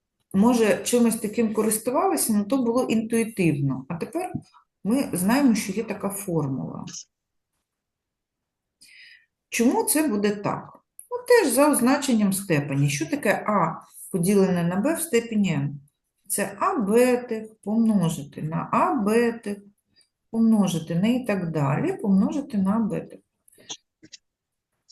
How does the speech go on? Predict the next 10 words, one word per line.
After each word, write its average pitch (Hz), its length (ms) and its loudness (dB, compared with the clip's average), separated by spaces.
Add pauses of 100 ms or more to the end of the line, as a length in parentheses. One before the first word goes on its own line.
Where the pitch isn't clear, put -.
(520)
А 180 220 2
якщо 240 380 2
ми 302 100 2
перемножаємо 240 760 2
дроби, 254 480 0
ми 240 180 0
перемножаємо 208 880 -2
чисельники 190 1120 0 (1120)
і 240 140 2
знаменники. 185 1160 2